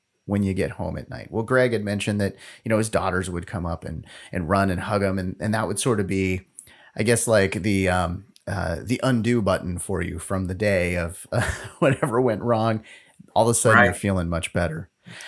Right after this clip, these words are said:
Speaker 1: Okay, well, what do you do when you're actually, like, at work and you're dreading phone calls or, you know, something just bad comes up, whatever it is?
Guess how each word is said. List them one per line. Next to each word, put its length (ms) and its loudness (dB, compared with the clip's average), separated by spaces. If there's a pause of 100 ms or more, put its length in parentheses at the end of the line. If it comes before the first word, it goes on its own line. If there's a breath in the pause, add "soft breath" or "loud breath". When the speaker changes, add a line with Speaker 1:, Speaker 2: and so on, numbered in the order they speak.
(160 loud breath)
Speaker 1:
Okay, 500 2
well, 500 2 (460)
what 160 0
do 60 0
you 80 0
do 500 2
when 160 2
you're 160 2
actually, 460 -2
like, 360 0
at 260 -4
work 440 0 (440 loud breath)
and 320 -2
you're 120 -8
dreading 500 2
phone 320 -2
calls 520 0
or, 440 -6
you 80 -6
know, 100 -6
something 400 0
just 280 -8
bad 400 0
comes 280 -8
up, 220 -6
whatever 400 2
it 120 2
is? 340 -2